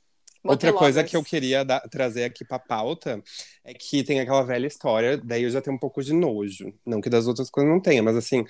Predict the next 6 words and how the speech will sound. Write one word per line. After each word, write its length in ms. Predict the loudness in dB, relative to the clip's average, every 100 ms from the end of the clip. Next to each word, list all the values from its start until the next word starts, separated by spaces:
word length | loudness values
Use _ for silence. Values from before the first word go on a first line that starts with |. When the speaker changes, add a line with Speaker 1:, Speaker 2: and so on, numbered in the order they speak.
| -6 -20 _
Speaker 1:
que 100 | -4
falam 380 | 2 4 6 4
que 180 | 4 4
alguns 520 | 4 4 4 2 0
clientes, 580 | 0 4 4 2 -2 0
eles, 680 | 0 0 -2 -6 -12 -14